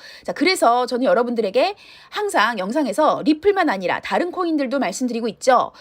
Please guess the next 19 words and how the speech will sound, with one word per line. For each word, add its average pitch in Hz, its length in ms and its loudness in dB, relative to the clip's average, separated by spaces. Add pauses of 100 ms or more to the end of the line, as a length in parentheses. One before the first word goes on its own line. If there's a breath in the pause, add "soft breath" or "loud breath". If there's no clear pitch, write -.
(160 loud breath)
또 311 80 -8
카톡방에서도 359 680 0
항상 453 400 0
얘기 202 160 0
나누고 254 340 0
있죠. - 280 -8 (1500 soft breath)
제가 254 420 4
일확천금 330 720 -2
만들어드린다는 254 800 2
장담은 214 460 -2
못 165 180 -8
드려도 180 760 -2 (380 loud breath)
저희 208 160 -2
소통방에서 311 840 2 (200 soft breath)
함께 381 240 0
일상적으로는 247 1040 0
적게는 233 340 -2
삼십 392 380 -8
프로, - 300 -6